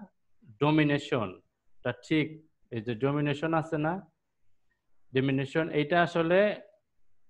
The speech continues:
মানে ঠিক রাখার জন্য আমি আটশো বিশ by তিনশো বারো নিয়েছি। এইটা যদি আপনি দুই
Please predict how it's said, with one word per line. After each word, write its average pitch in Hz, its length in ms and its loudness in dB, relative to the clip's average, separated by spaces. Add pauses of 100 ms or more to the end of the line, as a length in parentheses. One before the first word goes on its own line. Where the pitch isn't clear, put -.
মানে 123 280 0 (500)
ঠিক 170 140 4 (140)
রাখার 151 320 4
জন্য 165 300 0
আমি 156 260 2 (220)
আটশো 127 260 -2 (120)
বিশ 139 180 0 (100)
by 143 140 6 (120)
তিনশো 131 320 -4 (160)
বারো 123 280 2 (220)
নিয়েছি। 101 420 -8 (920)
এইটা 143 260 2 (120)
যদি 175 180 2
আপনি 175 260 2 (160)
দুই 143 120 4